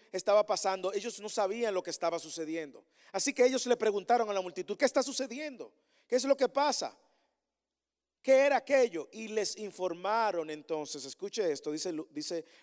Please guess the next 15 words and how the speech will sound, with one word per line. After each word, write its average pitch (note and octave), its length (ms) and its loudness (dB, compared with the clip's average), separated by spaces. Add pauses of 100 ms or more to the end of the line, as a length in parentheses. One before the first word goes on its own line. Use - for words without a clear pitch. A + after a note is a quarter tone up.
Lucas, D3 580 -4 (220)
que F#3+ 140 2
les G3 360 2
informaron G3 1040 0
que G3 160 -4
era G#3 160 0
Jesús A3+ 1000 -6 (300)
de E3+ 220 -4
Nazaret. D3+ 680 -2 (1500)
Eso A3+ 120 -2
fue C#4 100 6
lo C#4+ 80 6
que D#4+ 80 2
le D4 80 8
dijeron. C4+ 380 0